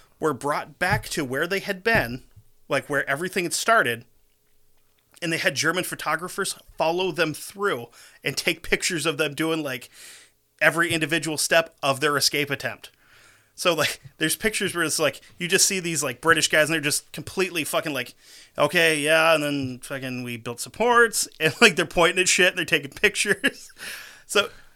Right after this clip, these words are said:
'cause he wanted to document it because he was fascinated by,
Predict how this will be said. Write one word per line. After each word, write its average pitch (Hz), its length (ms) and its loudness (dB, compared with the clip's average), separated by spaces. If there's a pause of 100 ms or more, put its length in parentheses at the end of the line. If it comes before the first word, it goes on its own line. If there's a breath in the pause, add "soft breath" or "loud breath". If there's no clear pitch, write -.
(140 soft breath)
'cause 220 140 4
he 214 80 -2
wanted 208 260 2
to 208 80 -2
document 196 540 0
it 147 80 -6
because 151 220 -2
he 196 120 0
was 196 220 2
fascinated 151 880 -2
by, 139 500 0